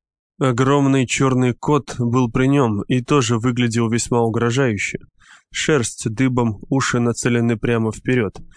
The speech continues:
хвост поднят торчком. В таком виде эта тварь сопровождала своего хозяина, беззвучно скользя у его ноги или чуть позади.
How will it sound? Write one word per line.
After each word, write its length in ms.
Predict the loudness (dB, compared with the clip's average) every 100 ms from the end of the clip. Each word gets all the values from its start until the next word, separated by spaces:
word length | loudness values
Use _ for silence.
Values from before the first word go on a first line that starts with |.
| -20 _
хвост 540 | -8 -2 -2 -2 -10 -2
поднят 400 | 0 2 0 -2
торчком. 600 | -4 -4 -4 -6 -6 -6 -10 _ _ _
В 60 | -4
таком 400 | -2 0 2 2
виде 260 | 2 2 0
эта 300 | 0 -2 -4
тварь 280 | 0 0
сопровождала 800 | 0 -2 -2 0 0 0 0 0
своего 380 | 0 -2 0 -2
хозяина, 580 | -2 -2 0 0 2 0
беззвучно 800 | 0 0 0 0 0 -2 -2 -4
скользя 560 | -4 -2 -2 0 0 0
у 100 | 0
его 320 | 0 0 0
ноги 480 | 0 -2 -2 -2 -2 -6 -20 -20 -20 _ -8
или 300 | -2 0 0
чуть 400 | 0 -2 -2 -4
позади. 640 | -4 0 0 0 -4 -4